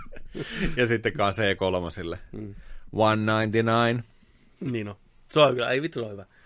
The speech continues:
Speaker 2: Ai saatana.
Speaker 1: Kyllä. Mitäs muuta peli-, peliuutisissa tällä viikolla? Yksi oli, mistä olin innoissa, mutta tästä me nyt ollaan kuultukin, mutta on, on, on tullut tota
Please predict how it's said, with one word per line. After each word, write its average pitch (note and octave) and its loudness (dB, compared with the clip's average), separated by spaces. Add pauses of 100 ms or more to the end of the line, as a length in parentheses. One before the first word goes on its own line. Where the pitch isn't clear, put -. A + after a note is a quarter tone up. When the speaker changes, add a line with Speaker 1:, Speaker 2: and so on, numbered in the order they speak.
(1700)
Speaker 2:
Ai G#2 -8
saatana. F#2+ -16 (1600)
Speaker 1:
Kyllä. F2+ -2 (520)
Mitäs A#2+ 0
muuta A#2+ 0
peli-, G#2 -2 (120)
peliuutisissa F#2+ -4
tällä F#2 -2
viikolla? F2 -6 (460)
Yksi F#3+ -2
oli, A2+ 0
mistä A2+ -4
olin G2+ -2
innoissa, G2 -4
mutta F#2 -2
tästä A#2 -2
me G2+ 0
nyt F#2 -4
ollaan F2+ -2
kuultukin, E2 -6
mutta D2+ -10
on, F2 -6
on, F2+ -8
on F2+ -10
tullut F#2 -2
tota E2 -8